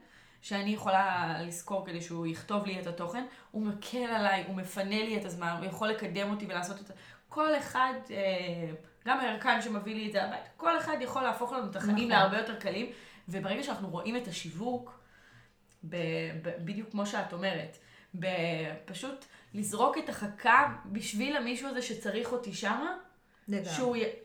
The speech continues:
Speaker 1: שהוא יתפוס אותה, אז אנחנו בעצם הופכים את כל האזור הזה למשהו שהוא הרבה יותר נעים, אה, להתנהל מולו, ולא כתוכן שיווקי, אה,
Speaker 2: ל-,
Speaker 1: קל
Speaker 2: כן,
Speaker 1: של תבואו,
Speaker 2: כן.
Speaker 1: ת-,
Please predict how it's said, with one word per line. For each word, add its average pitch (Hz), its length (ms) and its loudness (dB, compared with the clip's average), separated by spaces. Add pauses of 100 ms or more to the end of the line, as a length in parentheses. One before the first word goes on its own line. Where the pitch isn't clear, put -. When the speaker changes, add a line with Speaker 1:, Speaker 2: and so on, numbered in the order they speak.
(140)
Speaker 1:
שהוא 214 240 -4
יתפוס 254 400 0
אותה, 330 200 -2 (540)
אז 196 160 -2
אנחנו 196 300 -2
בעצם 214 240 -2
הופכים 226 360 -6
את 220 100 -10
כל 220 200 -2
האזור 208 360 0
הזה 190 160 -2
למשהו 196 300 -2
שהוא 190 160 -2
הרבה 180 180 0
יותר 220 220 0
נעים, 196 400 -4
אה, 190 60 0 (340)
להתנהל 175 480 -2
מולו, 190 340 2
ולא 202 420 6
כתוכן 208 360 -4
שיווקי, 208 840 -2
אה, 196 180 4
Speaker 2:
ל-, 214 120 2
Speaker 1:
קל 214 340 12
Speaker 2:
כן, 190 60 4
Speaker 1:
של 196 220 -2
תבואו, 214 600 4
Speaker 2:
כן. 202 80 -10
Speaker 1:
ת-, - 100 -16